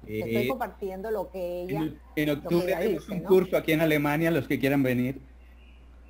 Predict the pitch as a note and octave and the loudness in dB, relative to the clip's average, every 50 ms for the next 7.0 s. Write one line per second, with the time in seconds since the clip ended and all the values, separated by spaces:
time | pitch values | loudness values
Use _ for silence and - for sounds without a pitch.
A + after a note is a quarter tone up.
0 | - - - - F#3 E3+ E3 D#3+ - - F#3 E3+ E3+ G3 - C3+ C3+ C3+ C#3 C#3+ | -20 -18 -14 -12 -12 -10 -10 -10 -8 -8 -6 -6 -6 -2 0 0 2 2 2 2
1 | C#3 - C#3+ C#3 C#3 C#3 B2+ B2+ B2+ - - - A#2 - F3+ F3 - F3+ E3 - | 2 2 2 2 2 4 2 2 2 0 -2 -4 -4 -4 -6 -4 -4 -4 -4 -2
2 | - D3 D3+ - - G#3 F#3 - - - G#3 A#3+ A#3+ B3+ C4+ C4 B3 B3+ B3 B3+ | -2 -4 -4 -4 -4 -4 -4 -4 -4 -2 2 2 2 2 2 0 -2 -2 -2 -2
3 | B3+ B3+ B3 A#3+ B3 - C4 B3 A#3+ A#3+ A3+ A3+ G#3+ A#3 A3+ G#3+ A3 B3+ B3 A#3 | -2 -2 -4 -4 -4 -4 -4 -4 -2 -4 -4 -4 -4 -2 -2 -2 -2 -2 -2 -2
4 | A#3+ A#3 A#3 G#3 - - G#3+ A3 G#3+ A3 A3+ A3 G#3+ G3+ G3+ G3+ G#3 G3 G3 G3+ | -2 -2 -4 -8 -6 -4 -4 -4 -2 -2 -2 -2 0 0 0 0 0 -2 -2 -4
5 | G3 G3+ G3 F#3+ - F3+ E3 E3 E3+ F#3 G#3+ A#3 B3 A#3+ - - F3+ E3+ - F3 | -4 -4 -6 -6 -6 -8 -8 -6 -8 -6 -6 -6 -6 -8 -10 -12 -12 -12 -10 -12
6 | E3 - - G3 F3+ F#3+ F#3 E3+ E3 E3 E3+ F3 E3+ - C4+ C4 C4 - F3 D#3 | -14 -10 -8 -8 -8 -6 -6 -6 -6 -6 -6 -8 -8 -6 -6 -6 -6 -8 -10 -12